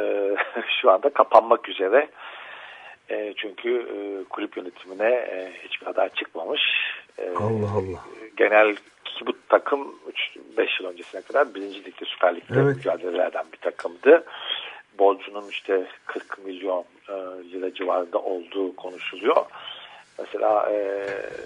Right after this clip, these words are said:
Speaker 1: yönetim çıkmazsa acaba kay-, <laughs> kayyum atansa iyi olur mu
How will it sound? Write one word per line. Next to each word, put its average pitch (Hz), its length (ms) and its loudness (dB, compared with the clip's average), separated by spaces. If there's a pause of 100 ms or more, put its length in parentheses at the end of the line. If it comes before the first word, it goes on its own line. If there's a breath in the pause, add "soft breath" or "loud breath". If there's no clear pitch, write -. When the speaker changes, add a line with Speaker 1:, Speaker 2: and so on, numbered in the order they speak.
(180)
Speaker 1:
yönetim 110 360 -2
çıkmazsa - 440 4
acaba 123 220 6
kay-, - 240 10
<laughs> - 120 2
kayyum 117 360 6
atansa 107 440 10
iyi 113 200 6
olur 117 180 8
mu 104 140 -2